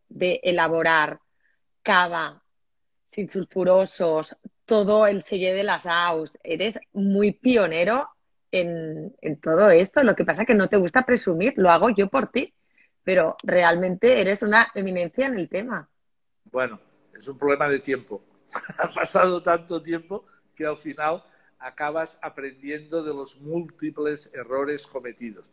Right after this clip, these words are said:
Speaker 2: Yo digo, si alguien me hace una consulta, o he trabajado en, de consultor en diversas empresas, digo, "Lo que vamos a hacer no lo sé seguro. Lo que sé seguro es lo que no haremos, porque ya sé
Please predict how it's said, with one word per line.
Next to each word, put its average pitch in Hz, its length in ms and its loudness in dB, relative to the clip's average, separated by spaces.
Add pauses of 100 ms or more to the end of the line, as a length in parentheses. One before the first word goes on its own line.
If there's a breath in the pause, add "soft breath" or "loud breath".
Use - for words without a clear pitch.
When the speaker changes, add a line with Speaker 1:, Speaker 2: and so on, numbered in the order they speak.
(400)
Speaker 2:
Yo 135 160 -4
digo, 151 400 -4 (440)
si - 180 -10
alguien 147 320 -2
me 156 80 -6
hace 147 240 -4
una 139 180 -6
consulta, 147 760 -4
o 107 800 -6 (160)
he 110 80 -20
trabajado 120 480 -4
en, 123 80 -10 (440)
de 113 120 -12
consultor 117 600 -8
en 113 80 -14
diversas 120 420 -8
empresas, 123 540 -12 (600 loud breath)
digo, 135 300 -2
"Lo 143 300 0
que 143 160 -2
vamos 185 400 2
a 165 60 0
hacer 190 340 -6
no 165 140 -6
lo 160 120 -2
sé 151 160 -10
seguro. 120 420 -10 (320)
Lo 123 160 -8
que 131 120 -16
sé 170 160 -12
seguro 175 380 -8
es - 100 -14
lo 147 160 -6
que 131 180 -12
no 147 340 -6
haremos, - 760 -8 (300)
porque 113 320 -12
ya 131 160 -2
sé 147 380 -6